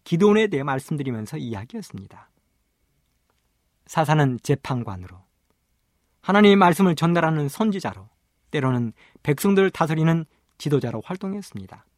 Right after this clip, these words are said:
모세와 여호수아 시대 이후로 사울이 왕국을 건설할 때까지 사사들이 존재했습니다. 이스라엘 백성들은 변덕이 하도 심해서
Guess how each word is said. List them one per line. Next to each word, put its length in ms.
모세와 560
여호수아 380
시대 200
이후로 500
사울이 380
왕국을 400
건설할 380
때까지 540
사사들이 560
존재했습니다. 840
이스라엘 380
백성들은 560
변덕이 380
하도 200
심해서 500